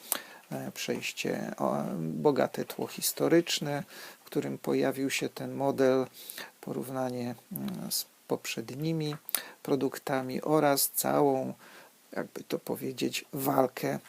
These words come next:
e, z systemem napełniania, który do wama-, do wakumatików, e, był planowany i praca nad nim zajęła sporo czasu.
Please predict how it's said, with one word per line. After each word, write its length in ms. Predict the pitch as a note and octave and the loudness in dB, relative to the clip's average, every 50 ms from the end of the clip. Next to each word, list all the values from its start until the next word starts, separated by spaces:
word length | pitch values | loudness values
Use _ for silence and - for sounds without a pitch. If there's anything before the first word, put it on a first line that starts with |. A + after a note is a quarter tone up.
| - - - - - - - - - | -10 -8 -8 -8 -8 -10 -16 -14 -10
e, 240 | C#3+ C#3 C#3 C3+ C#3+ | -6 -6 -4 -4 -2
z 60 | - | -2
systemem 720 | - - - - - - - - C3+ C3 C3 C3 C3+ C3+ | 0 0 0 0 0 0 0 0 0 0 0 -2 -2 2
napełniania, 880 | B2+ C3+ - - C#3+ C3+ C3+ C3 B2+ C3 C3 C3 B2+ B2 B2 B2 B2+ B2+ - - - - - - - - | 0 0 0 2 2 2 2 0 0 -2 -4 -4 -4 -4 -4 -4 -4 -6 -6 -10 -10 -10 -10 -10 -10 -14
który 320 | - - - C3+ B2+ B2 | -12 -6 -4 0 0 0
do 140 | A#2+ B2 A#2+ | 0 0 -2
wama-, 340 | - B2 A#2 B2 B2+ - - - - | -2 -4 -4 -2 -2 -4 -4 -6 -8
do 220 | E3 C#3+ C#3+ - | -4 -2 -2 -2
wakumatików, 1040 | B2+ C#3+ C3+ - - C#3+ C3+ C3+ C3 - - C#3 C3 - - C#3 C#3 - - - - - - - - - - - - | 0 -2 -4 -4 -4 -4 -4 -4 -4 -4 -6 -6 -6 -2 -2 -2 -2 -2 -4 -10 -12 -14 -18 -18 -18 -18 -20 -12 -10
e, 300 | E3 C3 C3 B2+ B2+ C3+ C3 - - - C4+ - E3 F#3 - | -10 -8 -8 -8 -10 -10 -8 -8 -10 -10 -8 -10 -10 -8 -8
był 280 | G#3+ - C#3+ C3+ C3 G3+ - _ - - - D#3+ - | -4 0 0 0 0 -2 -4 _ -6 -6 -6 -2 4
planowany 800 | - C#3+ C3 C3 B2+ B2+ B2+ B2 B2+ B2+ C3 C3 C3 C3 C3+ - - D#3 | 6 6 6 6 4 0 -2 2 2 2 2 2 0 -4 -4 -4 -4 -4
i 200 | C3+ C3+ C3+ C3+ C3+ - - - - - - - - | -4 -4 -6 -8 -10 -14 -18 -18 -18 -18 -16 -8 -4
praca 380 | - A#2+ B2+ - - - C3 | -4 -2 2 2 2 0 0
nad 320 | B2+ B2 B2 B2 B2 B2 B2+ | -4 -6 -6 -6 -6 -6 -6
nim 280 | C3 B2+ B2+ C#3 - - - | -6 -6 -4 -6 -6 -4 -4
zajęła 500 | D#3 B2+ C3 B2+ B2 B2 A#2+ A#2+ A#2+ A2+ | -4 -2 0 0 2 2 2 0 2 4
sporo 440 | - - - - C3+ B2 B2 B2+ - | 4 2 4 2 2 2 2 2 0
czasu. 560 | - - C#3+ C#3+ C3+ - - - C#3 C3 | -2 -2 -2 0 0 -2 0 0 -2 -2